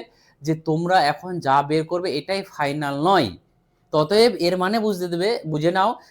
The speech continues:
যে যদি হা-, কমিশন বার করে রেজাল্ট, আজকে বার করার যেহেতু আমরা দেখতে পাচ্ছি নিশ্চয়ই বার করবে, এবং যদি বার করে তাহলে কিন্তু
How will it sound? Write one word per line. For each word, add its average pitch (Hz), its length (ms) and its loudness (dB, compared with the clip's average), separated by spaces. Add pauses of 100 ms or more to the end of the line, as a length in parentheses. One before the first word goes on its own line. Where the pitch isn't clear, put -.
(120)
যে 151 80 -2
যদি 156 420 0
হা-, 165 160 -4 (260)
কমিশন 170 460 -2
বার 135 220 4
করে 117 300 0
রেজাল্ট, 117 380 0
আজকে 143 300 0
বার 110 180 2
করার 117 300 -2
যেহেতু 117 260 -4
আমরা 113 200 -2
দেখতে 143 340 -4
পাচ্ছি 196 240 -4
নিশ্চয়ই 165 320 -4
বার 139 180 2
করবে, 190 420 4 (520)
এবং 180 360 2
যদি 156 260 2
বার 147 200 4
করে 214 380 6 (440)
তাহলে 202 380 4
কিন্তু 165 340 -2